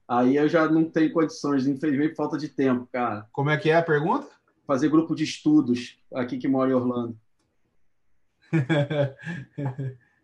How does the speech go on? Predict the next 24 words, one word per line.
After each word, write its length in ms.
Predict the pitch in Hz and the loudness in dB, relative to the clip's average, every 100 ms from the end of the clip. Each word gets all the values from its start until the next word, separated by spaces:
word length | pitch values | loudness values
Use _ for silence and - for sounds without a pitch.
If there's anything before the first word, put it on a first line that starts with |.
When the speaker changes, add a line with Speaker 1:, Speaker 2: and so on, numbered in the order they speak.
| _ - | _ -8
Speaker 1:
Ô, 60 | 147 | -2
Lisandro, 500 | 151 151 180 143 127 | 0 2 2 2 0
será 320 | - 147 175 | -4 -2 -2
que 100 | 175 | -2
poderia 320 | 175 160 156 | -4 -2 -4
fazer 220 | 165 139 | -4 -4
uma 160 | 151 139 | -2 -2
live 460 | 135 139 143 127 131 | 0 2 0 -2 -4
usando 420 | 127 135 147 143 | -2 -2 -2 0
o 160 | 135 | 2
X-Ray? 640 | 135 135 - 131 143 143 120 | 2 0 -4 -2 0 2 2
A 80 | 123 | 2
Maureen 380 | 156 185 190 185 | 2 4 2 2
perguntou 380 | 175 170 165 | 0 0 0
hoje 120 | 165 160 | 0 0
pra 140 | 156 | -2
mim 100 | 151 | 0
sobre 240 | 156 156 | -2 0
o 120 | 151 151 | 0 0
X-Ray. 420 | 147 - 135 143 | -4 -6 -2 0
O 80 | 165 | 0
X-Ray 380 | 170 208 220 | -4 -2 0
é 20 | 226 | 0
muito, 320 | 214 247 | -2 -6